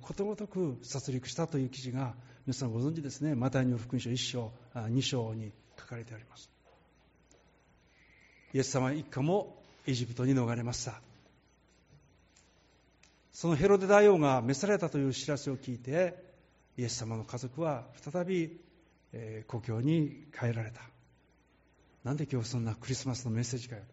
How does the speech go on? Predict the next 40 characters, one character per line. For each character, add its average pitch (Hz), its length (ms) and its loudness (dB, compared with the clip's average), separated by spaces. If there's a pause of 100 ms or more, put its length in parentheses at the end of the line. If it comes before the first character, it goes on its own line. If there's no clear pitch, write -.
(160)
ち - 100 -12
ょ - 20 -8
っ - 20 -10
と 104 160 -10
今 131 100 -6
日 120 160 -12
と - 60 -20
す - 140 -10
ご 143 60 -8
く - 40 -20
関 135 160 -4
係 139 120 -6
あ 120 60 -4
る。 104 60 -8 (2500)
で、 123 340 4
ヘ 139 180 6
ロ 214 100 8
デ 208 120 0
大 214 200 10
王 220 80 8
が 156 120 6
死 - 160 2
ん 160 40 6
だ 143 120 4
後、 127 160 -2
四 160 200 4
人 269 160 6
の 165 120 2
子 120 100 -4
供、 117 140 -4
も 160 80 0
う - 20 -2
一 - 40 -6
人 254 120 0
い 208 60 -2
た 175 100 2
ん 151 60 2
で 135 80 0
す 127 120 -8
が、 120 260 -6